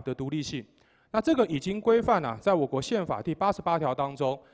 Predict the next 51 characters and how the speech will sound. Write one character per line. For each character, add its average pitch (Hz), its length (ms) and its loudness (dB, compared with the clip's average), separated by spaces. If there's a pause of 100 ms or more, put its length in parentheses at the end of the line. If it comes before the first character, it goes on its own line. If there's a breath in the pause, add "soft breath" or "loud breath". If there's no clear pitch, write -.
(140)
虽 254 140 2
然 233 120 6
我 170 140 0
国 143 160 -6
的 156 80 -2
宪 220 240 0
政 202 220 -2
学 139 180 -4
者 127 260 -6
对 196 200 -2
于 175 60 -2
考 131 280 -6
试 233 160 -8
委 156 160 -2
员 117 280 -4
跟 196 200 -6
大 202 160 -2
法 123 160 -4
官 165 220 -4
在 175 160 -4
性 220 220 -8
质 143 100 -10
上 165 240 -4
面 151 180 -6
是 208 160 -12
不 190 80 -8
是 196 180 -8
要 190 140 0
有 110 140 -4
相 185 240 -2
同 131 220 -6
的 123 100 -4
超 175 240 -2
越 165 100 0
党 110 160 -4
派 156 240 -4
性 143 240 -8
啊 107 140 -8
的 120 100 -8
要 143 160 0
求， 110 260 -6 (420 soft breath)
有 139 120 2
不 208 160 -2
一 175 100 -2
样 180 140 2
的 135 120 -6
见 143 220 -4
解。 113 220 -12 (380 soft breath)
那 185 80 -2
不 233 140 0
过 302 280 6